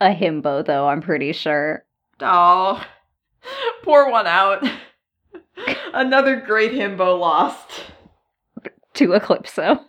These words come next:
Speaker 2: To Eclipso, enemy of all himbos. Um, so this is, um, this storyline where he goes on this, like, revenge quest is a Jeff Johns storyline. And he becomes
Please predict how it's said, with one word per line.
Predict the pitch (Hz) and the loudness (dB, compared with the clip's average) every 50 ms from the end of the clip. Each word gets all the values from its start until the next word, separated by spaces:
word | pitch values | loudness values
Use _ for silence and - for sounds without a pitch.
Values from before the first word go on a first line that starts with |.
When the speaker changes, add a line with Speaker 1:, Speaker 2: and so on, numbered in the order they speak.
| _ _ - | _ _ -4
Speaker 2:
To | - 320 294 262 | -4 0 0 0
Eclipso, | 254 - - 302 233 - - - - - 202 202 202 240 - - | -2 0 0 2 2 2 0 -2 2 4 4 4 4 2 -2 -2
enemy | 226 247 247 240 240 233 220 | -2 -2 -2 -2 -2 -2 -2
of | 220 214 | -2 0
all | 208 208 220 214 | 0 0 0 2
himbos. | 214 202 202 - 202 196 202 196 220 233 - - - - 294 - - - - - - _ _ _ _ | 0 -2 -4 -4 -6 -4 -4 -6 -8 -14 -18 -20 -20 -20 -20 -20 -20 -20 -20 -20 -20 _ _ _ _
Um, | 214 208 202 196 190 185 185 180 180 175 170 170 175 180 185 _ _ _ _ _ _ _ _ _ _ | 8 10 10 10 10 8 6 4 0 -6 -10 -12 -12 -14 -16 _ _ _ _ _ _ _ _ _ _
so | 240 - - 254 233 233 | -12 -2 2 2 2 2
this | 226 233 285 302 294 294 - | 0 -2 -4 -4 -4 -4 -6
is, | 277 262 247 233 233 - - - | -6 -6 -6 -8 -12 -8 -2 2
um, | 196 190 180 175 165 160 160 160 151 147 143 143 160 - _ _ _ _ _ _ _ _ _ | 4 4 4 4 2 2 -2 -4 -10 -16 -16 -18 -18 -20 _ _ _ _ _ _ _ _ _
this | 190 196 285 285 285 285 - | -2 0 0 0 0 0 0
storyline | 269 240 220 208 196 185 175 170 165 156 | 0 2 2 2 0 0 0 -2 -2 -4
where | 143 160 233 | -4 -4 -4
he | 220 175 | -4 -4
goes | 165 170 156 151 156 170 | -2 -2 -2 -2 -2 -4
on | 156 151 | -6 -6
this, | 143 156 160 | -6 -8 -6
like, | - 147 143 143 | -4 -6 -4 -4
revenge | 151 147 143 147 123 127 - - - | -8 -6 -4 -4 -4 -4 -6 -10 -6
quest | - 131 98 - - - _ - | -4 -2 -2 -2 -6 -12 _ -12
is | 113 135 139 123 - - _ _ _ _ _ _ _ _ _ _ _ _ - | -8 -6 -6 -8 -8 -14 _ _ _ _ _ _ _ _ _ _ _ _ 0
a | 160 160 143 147 147 147 | 2 2 2 0 -4 -4
Jeff | - 165 156 160 - | 0 0 0 0 0
Johns | - 160 139 139 135 135 | 0 0 0 0 0 -4
storyline. | - - 143 127 120 123 131 120 110 107 101 98 95 - - _ _ _ _ _ _ _ _ _ | -8 -6 -6 -4 -4 -4 -4 -4 -4 -4 -4 -6 -8 -14 -18 _ _ _ _ _ _ _ _ _
And | 185 175 165 160 156 156 151 151 151 151 147 - - | -2 0 2 4 2 2 2 -2 -4 -8 -12 -12 -12
he | 202 180 208 196 180 165 165 165 151 143 151 147 - - _ _ _ _ _ _ _ _ _ | -12 -10 -8 -6 -6 -4 -6 -6 -6 -6 -8 -8 -10 -10 _ _ _ _ _ _ _ _ _
becomes | - 208 196 175 220 208 185 - - 262 269 247 233 226 226 226 233 220 | -4 -4 -4 -4 -6 -8 -8 -10 -8 -2 2 2 2 2 0 -6 -10 -12